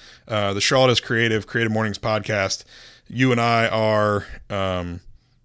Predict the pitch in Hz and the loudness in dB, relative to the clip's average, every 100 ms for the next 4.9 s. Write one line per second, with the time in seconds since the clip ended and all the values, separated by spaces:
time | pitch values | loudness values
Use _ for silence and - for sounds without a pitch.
0 | _ - - - 113 - 113 113 - 110 | _ -10 -6 -6 -6 -6 -4 -2 -2 -2
1 | 110 110 107 101 95 - 113 110 107 95 | -2 -2 -2 -2 -4 -4 -2 -2 -2 -2
2 | 110 107 - 104 104 - - - - _ | -2 -2 -2 0 0 0 -6 -20 -20 _
3 | _ _ _ _ 117 110 107 113 107 104 | _ _ _ _ -4 -2 0 2 2 0
4 | 101 98 - - - 110 110 113 | -2 -4 -8 -14 -10 -6 -2 -2